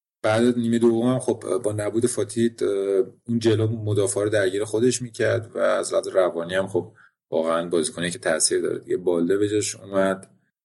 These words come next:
آروخو هم به جای گارسیا اومد نیمه دوم به بازی.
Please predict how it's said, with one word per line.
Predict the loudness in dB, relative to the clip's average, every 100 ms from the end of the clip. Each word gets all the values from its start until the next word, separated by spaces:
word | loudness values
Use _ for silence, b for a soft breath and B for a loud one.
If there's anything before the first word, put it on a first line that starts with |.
| _
آروخو | 0 2 0 -2
هم | -4
به | -2 0
جای | 2 2 2 0 -2 -6 _ _ _ _ -4 -4
گارسیا | -2 0 0 0
اومد | -2 -2 -4 -4
نیمه | -6 -2
دوم | 0 0 -2
به |
بازی. | 2 2 2 -4 -6